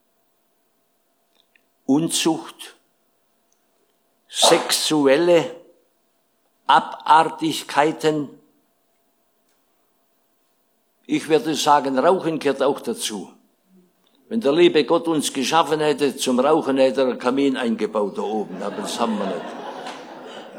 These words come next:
Die Bibel sagt wörtlich, wer den Leib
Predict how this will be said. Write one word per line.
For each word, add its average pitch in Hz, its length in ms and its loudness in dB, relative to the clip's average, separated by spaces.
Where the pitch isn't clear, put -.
Die 123 100 0
Bibel 185 400 4
sagt 156 480 2
wörtlich, 190 720 4
wer 131 180 4
den 156 340 0
Leib 156 480 2